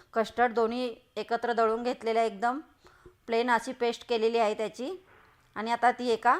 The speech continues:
बाउलमध्ये काढून घेऊया. आता आपण त्यासाठी आपल्याला काही साहित्य लागणार आहे. इथे मी ड्रायफ्रूट घेतलेले आहे,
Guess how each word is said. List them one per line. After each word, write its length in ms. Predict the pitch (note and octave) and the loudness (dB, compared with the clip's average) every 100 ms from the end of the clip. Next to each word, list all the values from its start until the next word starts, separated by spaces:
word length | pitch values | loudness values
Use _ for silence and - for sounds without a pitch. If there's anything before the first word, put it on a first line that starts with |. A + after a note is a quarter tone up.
| F4+ | 0
बाउलमध्ये 640 | A#3+ A#3 A#3+ B3+ B3+ B3 | 4 6 6 4 0 2
काढून 360 | B3 A3+ A3+ A#3+ | 4 2 2 0
घेऊया. 400 | A#3 G#3+ A#3+ D4 - _ _ _ _ _ _ _ _ _ _ _ _ _ F#4 _ _ _ _ _ _ _ _ _ _ _ _ _ _ - - - - | 0 4 4 2 -6 _ _ _ _ _ _ _ _ _ _ _ _ _ -20 _ _ _ _ _ _ _ _ _ _ _ _ _ _ -20 -20 -18 -4
आता 200 | G3 B3 | 2 6
आपण 320 | A#3 A#3 B3+ | 6 6 2
त्यासाठी 380 | A#3+ A#3 A#3+ A#3+ | 2 2 0 0
आपल्याला 280 | A3+ A#3 A#3+ | 0 0 0
काही 160 | A#3+ | -2
साहित्य 400 | A#3+ A#3+ G#3+ - | 0 0 0 0
लागणार 320 | A#3+ A3+ A3+ A3+ | 2 2 2 0
आहे. 140 | A3 | 0
इथे 220 | G#3+ A#3+ | -2 -4
मी 140 | A#3 A#3+ | -4 -2
ड्रायफ्रूट 440 | A#3 A3 A3 B3 | 0 0 0 -4
घेतलेले 420 | A3+ A3 A#3 A3 | -2 -2 -2 0
आहे, 220 | A3 A#3+ | 0 -2